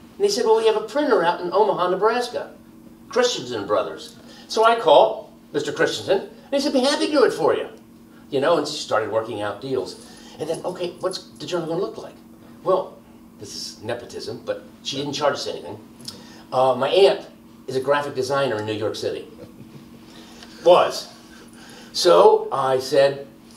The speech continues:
"Would you do a cover?" And she said, "Of course I will." She says, "Well, what do you want it to look like?" And I said, "I'm not a graphic designer.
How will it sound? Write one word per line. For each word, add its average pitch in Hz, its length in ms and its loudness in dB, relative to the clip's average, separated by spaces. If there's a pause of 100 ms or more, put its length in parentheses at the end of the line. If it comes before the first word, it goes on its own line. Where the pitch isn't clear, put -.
(360)
"Would 170 220 2
you 208 300 0 (100)
do 147 140 0
a - 60 -2
cover?" 285 400 2 (720)
And 302 80 -6
she 294 80 -4
said, 269 100 -2
"Of 254 100 -6
course 320 220 2
I 247 100 6
will." - 280 -2 (420)
She 208 100 -10
says, 208 200 -6
"Well, 190 100 -4
what 254 100 2
do 262 40 -6
you 262 60 -6
want 254 160 -8
it - 20 -12
to 262 60 -8
look 262 140 -10
like?" - 180 -18 (320)
And 180 100 -10
I 208 80 -10
said, 190 260 -8 (840)
"I'm 117 100 -6
not 262 140 -4
a - 40 -10
graphic 151 300 -10
designer. 226 420 -8